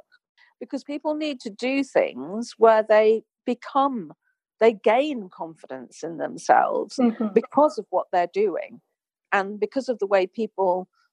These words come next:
Speaker 1: react to them. And that is where the change happens. And I was talking to one teacher recently, and he said what has been amazing with his kids is that if two years ago you'd said,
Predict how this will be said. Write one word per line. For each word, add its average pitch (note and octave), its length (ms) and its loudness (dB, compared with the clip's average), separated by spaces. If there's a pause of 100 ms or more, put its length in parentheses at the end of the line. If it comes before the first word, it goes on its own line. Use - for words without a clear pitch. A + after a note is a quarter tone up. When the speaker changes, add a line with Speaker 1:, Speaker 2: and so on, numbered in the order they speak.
(120)
Speaker 1:
react G#3+ 440 4 (200)
to D3 520 -8 (200)
them. D3+ 280 2 (140)
And F3 520 2 (160)
that A#3 220 0 (120)
is F#3+ 220 -4 (140)
where E3 520 0
the E3 80 -6
change F3+ 480 -6
happens. - 640 -10
And F#3+ 140 0 (680)
I G#3+ 60 4
was A#3+ 140 -2
talking C4 260 -2
to A3 80 -12
one A#3 200 0
teacher G#3+ 360 -4
recently, F3+ 540 -4
and E3+ 120 -6
he G#3 140 -2
said G3 260 2 (220)
what A3+ 180 -2
has G3+ 100 -8
been G3+ 120 4
amazing G3+ 480 4
with E3 140 -4
his D3+ 180 -8
kids A#3+ 480 0
is D#3 180 -6
that D3 200 -2 (320)
if G#3 240 4
two G3+ 240 2
years F#3+ 360 2
ago D3 280 -2
you'd E3 300 -6
said, D#3+ 400 2